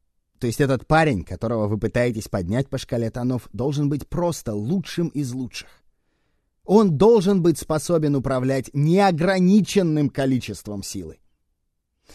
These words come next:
И не думайте, что вам когда-либо удастся избежать этого, если он сможет управлять неограниченным количеством силы.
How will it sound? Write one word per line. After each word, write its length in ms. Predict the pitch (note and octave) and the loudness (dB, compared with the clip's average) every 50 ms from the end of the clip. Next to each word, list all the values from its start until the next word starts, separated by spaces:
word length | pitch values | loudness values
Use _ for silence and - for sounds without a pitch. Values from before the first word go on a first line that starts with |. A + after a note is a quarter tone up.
| - - - | -20 -8 0
И 100 | - G#3 | 4 6
не 140 | A3 A3+ G#3 | 6 6 8
думайте, 380 | F3 F3+ D3 C3 A2 - G#2 | 8 6 6 4 2 0 -4
что 140 | - - B2+ | -6 -6 -4
вам 160 | B2 B2+ B2+ | -4 -2 -2
когда-либо 720 | - C#3+ C3+ A#2+ G2 G2 F#2 G#2+ D#3+ F#3+ G3 F#3 F3 F3 | 0 0 -2 -2 -2 -4 0 2 2 4 4 2 2 0
удастся 520 | F3+ - D#3+ C#3 B2 C#3 B2+ - - - D3+ | 0 0 0 0 0 0 -2 -4 -4 -6 -4
избежать 540 | C3 C3 A#2+ G#2+ A#2 B2+ A2+ B2 G#2 - G2 | -4 -2 -2 -2 -2 -2 -2 -2 -4 -6 -8
этого, 260 | D#2 - - - - _ _ _ _ _ _ _ _ _ _ _ _ _ _ _ _ _ - | -14 -16 -20 -20 -20 _ _ _ _ _ _ _ _ _ _ _ _ _ _ _ _ _ -8
если 220 | - A2 - A#2+ | -6 -6 -4 -2
он 120 | A#2 A2+ G#2+ | -4 -4 -2
сможет 380 | - - D3+ F#3 F#3 F3+ F3+ F3 | 0 2 4 4 4 4 2 -2
управлять 480 | D3 D3 D3+ D3 D3 D3+ C3+ G2 - | 0 0 0 2 2 2 2 0 0
неограниченным 720 | A2+ A2+ B2 A#2+ A2+ B2 A#2 A#2+ C#3 C#3+ - D3 C#3 C3+ A#2 | -2 0 0 0 0 0 2 2 2 2 2 2 2 2 2
количеством 520 | - A#2+ C3 B2 - A#2 - B2 A2+ G#2+ | 2 0 0 0 -2 -4 -6 -4 -4 -4
силы. 320 | - - B2+ A#2+ F#2 - | -4 -4 -4 -6 -6 -8